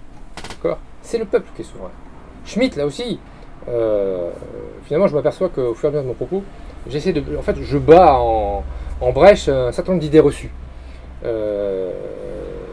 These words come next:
c'est peut-être, c'est peut-être même plus intéressant, finalement, qu'un propos linéaire. Euh, mais Schmitt n'était pas du tout un antidémocrate. Schmitt considérait d'ailleurs que,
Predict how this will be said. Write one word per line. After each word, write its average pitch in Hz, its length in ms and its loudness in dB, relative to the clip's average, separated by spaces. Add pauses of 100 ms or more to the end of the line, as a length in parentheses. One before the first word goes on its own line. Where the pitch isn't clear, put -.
(320)
c'est - 160 -12
peut-être, 131 160 -6 (320)
c'est 123 100 -4
peut-être 131 220 -2
même 135 120 -2
plus 135 120 -2
intéressant, 135 400 2
finalement, 135 240 0
qu'un 123 160 0
propos 139 300 0
linéaire. 135 400 4 (640)
Euh, 113 640 4 (220)
mais 147 180 4
Schmitt 214 300 -2
n'était 131 140 -4
pas 175 140 6
du 147 60 0
tout 180 100 -2
un 139 80 0
antidémocrate. 131 540 -2 (1000)
Schmitt - 280 2
considérait 165 460 8
d'ailleurs 180 320 6
que, 131 220 4